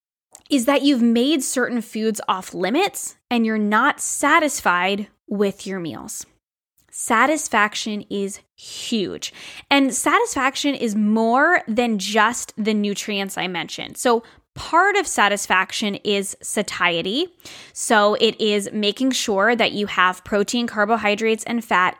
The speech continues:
in your meals so that you are satiated, right? Like I mentioned, protein, fiber, and fat are gonna help to keep you full. But satisfaction is more than just satiety. And this is where a lot of, like, diet plans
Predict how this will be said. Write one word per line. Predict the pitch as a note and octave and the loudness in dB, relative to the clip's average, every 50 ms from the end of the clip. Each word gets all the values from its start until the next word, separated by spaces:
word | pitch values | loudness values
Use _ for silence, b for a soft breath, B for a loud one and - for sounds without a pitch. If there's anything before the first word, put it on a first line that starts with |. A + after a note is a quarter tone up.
| _ - | _ -6
in | G#3 G#3 A3+ | -4 -2 0
your | B3 C4 C#4+ C4+ | 0 2 2 2
meals | A#3+ G3+ F#3 F#3+ G#3+ B3+ C4+ - - - | 2 2 0 0 0 0 -2 -2 -6 -8
so | - - - - G#3+ G3+ G#3 | -8 -4 0 2 4 4 4
that | A#3 - - | 2 2 0
you | G#3+ G#3 | 2 2
are | G#3 G3+ G#3 G#3 - _ _ - | 4 4 2 0 -2 _ _ -14
satiated, | - - - - E4 F4 F4+ - - - G3 F3 A2+ A2+ E3 E3+ A3 D4 - - _ _ _ _ _ _ - | -10 -8 -2 2 4 4 4 2 0 -2 -2 -2 -2 -2 -2 -2 -2 -2 -4 -8 _ _ _ _ _ _ -2
right? | G3+ F#3+ G#3+ B3+ - | 0 2 2 2 2
Like | - A3 G#3+ | 2 2 2
I | A3+ A3+ | 2 2
mentioned, | A#3+ C4+ C4+ B3 - - F#3 G3 G3 | 4 4 2 2 2 0 -2 -4 -4
protein, | - - A3+ G#3+ G#3+ - B3 A3+ | -4 0 0 0 0 0 -2 -2
fiber, | A3 A3+ G3+ G#3 G#3 A3 | 0 2 2 2 2 2
and | A3 A3 | -2 -2
fat | - G3 F#3 G3 | 0 2 2 2
are | G3 G3 | 2 0
gonna | F#3 F#3+ G3+ F#3+ | -2 -2 -4 -4
help | F#3+ - G3+ F#3 - - | -4 -2 -2 -4 -4 -4
to | G#3+ | -12
keep | - - - G#3+ A3+ | -12 -10 -8 -6 -4
you | B3 B3+ | -4 -4
full. | - - - - - G#3 F#3+ D#3+ - D4 E4 - _ _ _ _ _ _ _ b b b b b b b b - | -4 -8 -8 -2 0 2 4 4 2 2 0 -4 _ _ _ _ _ _ _ b b b b b b b b 0
But | C4 C4 | 0 0
satisfaction | - - C#4 D4 F4 F#4 F4+ - - A#3 G#3 B3 - - - E4+ E4+ E4+ E4 | 0 0 2 2 2 2 0 0 2 2 2 2 2 -2 -2 -2 0 -2 0
is | - B3+ A#3+ A#3 A3 - - | 2 2 2 2 2 0 0
more | A3 G#3+ G#3 G#3+ A3 A3+ A#3+ B3 C4 C4 - | 0 2 2 2 2 4 4 4 4 2 2
than | A3 A3+ G#3+ G3+ | 0 0 -2 0
just | F#3+ G#3 G3 G3+ - - - | 0 0 0 0 0 -4 -6
satiety. | A#3 G3 - - - F3+ E3+ F#3 A#3+ D4 D#4+ E4+ F4 F4 | -6 -6 -6 -2 0 0 0 0 0 0 0 0 0 0
And | - A#3 A3+ A3 | 0 2 2 2
this | B3 C4+ C4+ - | 2 2 0 2
is | D#4+ C#4+ A#3 A3 | 0 0 0 2
where | G3+ G#3+ G#3+ G#3 G#3 G#3 - - | 2 2 4 4 4 4 2 2
a | G3 | 0
lot | F#3+ F#3+ F#3 F#3+ G3+ | 0 2 4 4 4
of, | G3 F#3+ F#3 F#3+ - B B B B B B | 4 2 2 0 -6 B B B B B B
like, | G3+ G#3+ - | -8 -6 -2
diet | G#3+ F3 F3 F3+ G3+ - | 0 0 2 2 0 0
plans | - - B3 B3 B3 B3 B3 A#3+ A3 | 0 -2 0 0 2 2 2 0 -2